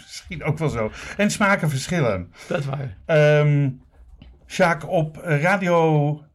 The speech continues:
Speaker 1: twee, N P O twee tegenwoordig, Radio twee, maakte je halverwege de jaren tachtig een documentaire serie Door de Nacht Klinkt een Lied.
Speaker 2: Ja.
Speaker 1: Over het amusement tijdens de Tweede Wereldoorlog.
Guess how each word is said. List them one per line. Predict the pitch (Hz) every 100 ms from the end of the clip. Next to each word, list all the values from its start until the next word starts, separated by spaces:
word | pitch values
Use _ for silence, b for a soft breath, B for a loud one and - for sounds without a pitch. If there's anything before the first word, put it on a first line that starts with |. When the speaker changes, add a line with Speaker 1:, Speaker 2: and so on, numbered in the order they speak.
| _
Speaker 1:
twee, | - 131 123 151 156
N | 156
P | 151
O | 135 131
twee | - 127 123
tegenwoordig, | 131 113 110 110 113 117 -
Radio | 110 120 113 110
twee, | - 113 107 B B B
maakte | 131 156 156 156
je | 147 139 135
halverwege | 180 - 170 160 147
de | 147
jaren | 139 123 120
tachtig | 190 151 185 156 - b
een | 170 147
documentaire | 156 151 135 131 180 165
serie | 156 165 151 143 143 156
Door | 127 143 143 127
de | 127
Nacht | 165 - - - B B -
Klinkt | 135 131 123
een | 123
Lied. | 131 - -
Speaker 2:
Ja. | 208 - - B B
Speaker 1:
Over | 135 131
het | 131
amusement | 123 123 123 110 147 180
tijdens | 156 156 151 151
de | -
Tweede | 147 139 127
Wereldoorlog. | 135 156 117 110 110 101 92 90